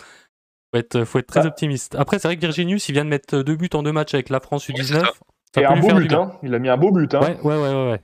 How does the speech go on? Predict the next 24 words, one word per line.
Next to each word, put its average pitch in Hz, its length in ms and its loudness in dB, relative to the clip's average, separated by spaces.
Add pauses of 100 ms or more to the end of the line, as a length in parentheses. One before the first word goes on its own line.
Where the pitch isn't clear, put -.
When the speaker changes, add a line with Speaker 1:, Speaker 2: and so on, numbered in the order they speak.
(100)
Speaker 2:
Le 131 80 -6
Speaker 1:
Ouais, 123 60 2
ouais. 120 60 0
Speaker 2:
dernier, 139 300 0
là, 175 380 0
il 127 60 -4
est 123 60 -4
pas 156 180 -4
mal. 143 180 -6 (240)
Speaker 1:
Un 117 80 0
très, - 120 -2
Speaker 2:
Après, 156 100 2
Speaker 1:
très - 180 0
beau 147 80 -2
Speaker 2:
moi, 180 120 4
Speaker 1:
but. 135 40 -8
Speaker 2:
j'ai 147 100 -2
vu, 180 300 -4
euh, 151 640 -2
j'ai 131 140 -10
vu 165 140 -6
Toulouse 175 240 -6
contre 135 180 -8
Guingamp. 135 460 -4